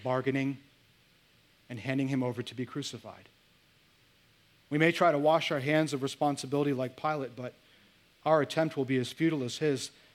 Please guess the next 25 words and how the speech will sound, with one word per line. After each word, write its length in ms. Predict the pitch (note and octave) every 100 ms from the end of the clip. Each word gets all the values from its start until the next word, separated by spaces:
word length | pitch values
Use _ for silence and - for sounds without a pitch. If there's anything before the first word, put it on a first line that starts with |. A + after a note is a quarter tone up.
| _
for 160 | - C3
there 160 | D3
is 140 | D#3 G#2+
blood 240 | B2+ E3
on 160 | A#2+ G2+
our 80 | G2+
hands. 400 | G#2 - - - _ _ _ _ _ _ _ _ _ _ _ _ _ _ _ _ _ _
Before 420 | C3+ - F3 G#3+
we 140 | G#3+ G#3+
can 180 | F#3
begin 320 | D3+ D3 C#3+ D3
to 80 |
see 200 | C#3+ -
the 100 | C3+
cross 400 | C3 C#3+ C#3 B2+
as 180 | - C3
something 520 | - C#3+ C3+ C3 A2+
done 360 | A2 C3 A#2+ G#2+ - _ _ _ -
for 400 | - D#3+ D3 G2
us, 340 | - - - - _ _ _ _ _ _ _ C#3
leading 260 | D3 C#3
to 140 | - A#2+
faith 340 | - D3+ D#3
and 140 | D#3
repentance 640 | C#3+ C#3 C3 A#2+ A#2 A2 -